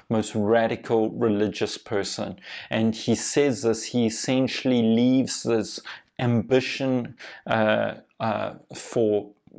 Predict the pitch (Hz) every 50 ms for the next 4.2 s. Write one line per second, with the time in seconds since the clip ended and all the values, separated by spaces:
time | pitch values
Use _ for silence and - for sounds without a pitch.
0 | - _ _ - 120 120 123 117 - - - 139 127 - - 127 123 117 113 113
1 | 113 113 113 113 - 123 113 110 - - - 110 101 104 110 110 120 131 135 123
2 | 113 - - 123 117 - - - - 117 104 113 110 110 113 110 113 - 110 110
3 | 107 107 104 - - - - - - - - - 117 107 107 110 110 123 139 147
4 | 131 117 - -